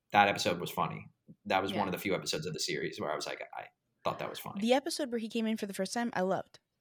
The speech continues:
Speaker 2: Loved everything about it. I was hyped that he was there. I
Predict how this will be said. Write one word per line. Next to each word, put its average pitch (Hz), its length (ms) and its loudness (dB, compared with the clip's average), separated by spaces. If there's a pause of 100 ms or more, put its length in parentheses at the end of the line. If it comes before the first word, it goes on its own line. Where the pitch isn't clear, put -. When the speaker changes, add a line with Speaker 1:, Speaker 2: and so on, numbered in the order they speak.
(120)
Speaker 2:
Loved 202 180 4
everything 196 220 4
about 190 220 6
it. - 80 6
I - 40 2
was 175 120 -2
hyped 185 200 0
that 185 60 0
he 185 60 4
was 170 140 2
there. 190 300 4 (560)
I 190 460 10